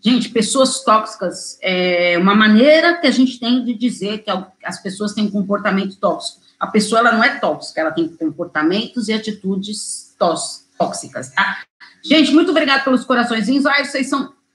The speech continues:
uns fofos, umas fofas comigo. Muito obrigada. Então, assim, o que que é importante, é, pra eu reconhecer? Tá, é, eu tenho um, um chefe tóxico. Vai, vamos dar o exemplo aí do chefe tóxico.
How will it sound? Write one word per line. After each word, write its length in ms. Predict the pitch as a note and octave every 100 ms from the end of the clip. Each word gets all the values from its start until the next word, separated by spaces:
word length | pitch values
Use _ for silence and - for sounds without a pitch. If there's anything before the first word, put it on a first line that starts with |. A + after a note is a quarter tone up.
| _
uns 500 | B3+ C#4+ C4+ C4+ -
fofos, 400 | C#4 C4 - F#3
umas 280 | A#3 B3+ -
fofas 440 | A#3+ F#3+ D#3+ -
comigo. 340 | - F#3+ D#3+
Muito 200 | F3+ B3
obrigada. 500 | C4 A3+ F3 - - _ _ _ _ _ _ G#3 G#3 -
Então, 520 | - F#3+ A#3+ D#4+ - -
assim, 400 | A#3 B3 C4 G3
o 100 | A3+
que 180 | A3 F#4+
que 100 | F#4+
é 20 | E4+
importante, 760 | D#4+ C#4+ C4+ - E3 - - - - _ _ _ _ _ _ _ -
é, 640 | G3 F#3+ F3 E3 D#3+ - - _ _ _ -
pra 120 | B3
eu 40 |
reconhecer? 800 | B3+ B3 B3 A#3 - F#3 - - _ _ -
Tá, 300 | A3 - -
é, 540 | A#3 A#3+ A#3+ A3+ A3
eu 80 | A3+
tenho 360 | C4 C#4+ C#4+ C#4
um, 480 | C4 A#3+ A3 - -
um 140 | A#3+
chefe 580 | - B3+ A#3+ - B3 -
tóxico. 520 | - A#3 - - - _ _ _
Vai, 280 | F3+ F3+ B2 -
vamos 200 | F#3 G3
dar 120 | G#3+
o 60 | G3+
exemplo 380 | F#3+ G3 F#3+ F#3+
aí 80 |
do 100 | F3
chefe 420 | F#3 F3 E3 - -
tóxico. 440 | C#3+ - - -